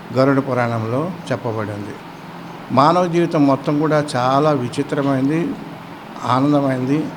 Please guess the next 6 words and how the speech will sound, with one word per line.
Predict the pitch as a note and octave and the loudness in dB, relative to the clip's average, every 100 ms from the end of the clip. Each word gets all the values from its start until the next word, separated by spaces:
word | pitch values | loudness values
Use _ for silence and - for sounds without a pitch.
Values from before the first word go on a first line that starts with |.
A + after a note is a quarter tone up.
| - | -6
మోక్ష | A2 C3+ - | -4 -2 0
మార్గానికి | D#3+ D3 C#3 C3+ C3 B2+ B2+ A#2 C#3 - - - - | 2 2 2 0 0 -2 -4 -4 -6 -10 -16 -16 -6
మార్గదర్శకాలు | A#2 B2+ B2+ C3+ B2 - - C3+ C3 A2+ - A#2 | 0 2 2 0 -2 -4 -2 0 2 -2 -6 -6
మహర్షులు | A#2 A#2+ D3 - C#3+ | -2 -2 -2 -2 -2
మనకు | B2+ A2+ A#2 | -2 -4 -4
రూపొందించారు. | A#2 B2 B2 A#2 G#2 - A2 - - | -4 -4 -4 -6 -6 -4 -6 -6 -14